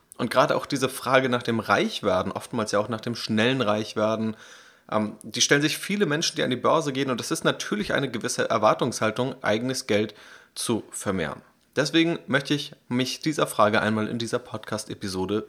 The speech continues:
widmen. Und ich entschuldige mich vorab, falls es irgendwelche Nebengeräusche geben sollte. Ich bin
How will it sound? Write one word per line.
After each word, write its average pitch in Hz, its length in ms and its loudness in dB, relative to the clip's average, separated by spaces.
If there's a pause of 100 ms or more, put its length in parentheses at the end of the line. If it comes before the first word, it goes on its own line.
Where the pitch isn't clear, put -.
(120)
widmen. 90 380 -4 (400)
Und 139 260 6
ich - 160 -2
entschuldige 135 420 2
mich 131 220 -2
vorab, - 400 4
falls 127 220 4
es - 80 -6
irgendwelche 123 400 -2
Nebengeräusche 123 720 4
geben 113 260 -2
sollte. 104 260 2
Ich - 160 -6
bin 113 280 -2